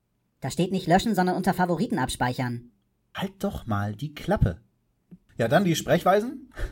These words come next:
Speaker 2: Ist Self-Plugging, ich weiß. Aber die haben auch schon ohne mich gepodcastet, vor langer, langer Zeit. Mir fiel so auf, dass ich immer so ganz locker davon rede, da sind Heiko,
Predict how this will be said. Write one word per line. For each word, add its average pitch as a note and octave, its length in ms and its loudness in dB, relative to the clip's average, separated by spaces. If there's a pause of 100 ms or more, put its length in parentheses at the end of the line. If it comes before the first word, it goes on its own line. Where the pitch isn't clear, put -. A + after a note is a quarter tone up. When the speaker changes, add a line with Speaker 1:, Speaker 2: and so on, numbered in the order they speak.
(680)
Speaker 2:
Ist - 320 -8
Self-Plugging, F3 680 2
ich - 180 -12
weiß. C3+ 460 -4 (500)
Aber A#2 320 -4
die A#2 240 -10
haben C3+ 220 -2
auch C3 100 -4
schon A#2+ 300 -10
ohne C3 180 0
mich A2+ 160 -6
gepodcastet, A2 880 -8
vor G#2 160 -10
langer, G#2+ 220 -8
langer G2+ 240 -8
Zeit. - 360 -8 (540)
Mir B2+ 100 -2
fiel G3 160 4
so D#3 120 2
auf, G3 260 4 (260)
dass D3+ 200 -2
ich F#3 120 -4
immer C4 200 2
so G3+ 260 4
ganz G3+ 280 -2
locker A#3 200 0
davon F#3 400 0
rede, E3 540 -2 (400)
da B2 100 -2
sind G#2 240 -6
Heiko, G3 600 2